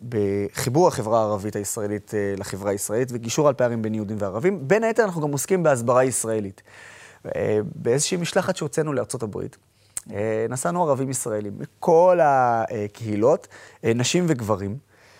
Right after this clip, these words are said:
ובכוונה, אה, על הפלייר, אה,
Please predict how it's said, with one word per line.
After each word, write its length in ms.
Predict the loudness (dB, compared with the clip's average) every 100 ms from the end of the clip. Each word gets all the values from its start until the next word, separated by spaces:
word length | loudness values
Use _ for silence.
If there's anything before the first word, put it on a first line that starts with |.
| _ -12
ובכוונה, 1400 | -12 -6 0 2 2 0 -4 -8 -4 -2 0 2 0 0 -6 _ -6
אה, 140 | -6 -2
על 120 | -4
הפלייר, 640 | -4 2 4 4 2 0 -8 -16
אה, 60 | _